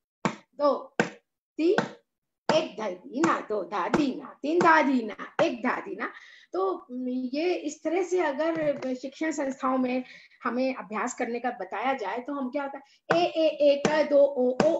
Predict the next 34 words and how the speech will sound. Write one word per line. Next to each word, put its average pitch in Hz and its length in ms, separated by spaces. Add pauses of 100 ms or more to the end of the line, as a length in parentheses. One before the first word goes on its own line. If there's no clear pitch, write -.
ओ, 294 160
ती, 294 360
ई, 294 220
ई, 302 220
न, 294 60
ए, 294 520 (100)
कितनी 403 340
देर 403 240
हम 311 180
बोल 269 160
सकते 247 300
हैं 190 140
भाई? - 160 (800)
अभ्यास 277 420
हम 294 140
कितनी 330 320
देर 269 200
कर 208 120
सकते 190 320
हैं? 262 200
इस - 240
तरह 233 200
से 302 220
सिखाया 180 440
जाता 156 320
है 226 220 (460)
और - 60
आप 202 160
सबने 202 340
भी 247 140
experience - 520
किया 240 200
होगा। 302 280 (380)
तो 359 320